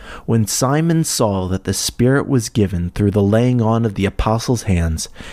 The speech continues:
he offered the money. 'Give me this power as well,' he said,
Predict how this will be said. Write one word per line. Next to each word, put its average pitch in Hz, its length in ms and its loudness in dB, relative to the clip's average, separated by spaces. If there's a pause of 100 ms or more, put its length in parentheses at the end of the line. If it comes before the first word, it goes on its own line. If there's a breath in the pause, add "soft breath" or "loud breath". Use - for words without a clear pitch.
(100 loud breath)
he 110 160 4
offered 107 360 2
the 98 60 0
money. 90 380 2 (920 loud breath)
'Give 160 260 0
me 170 140 4
this 143 240 0
power 156 400 2
as 139 160 0
well,' 151 560 2 (120)
he - 140 -8
said, 92 460 -2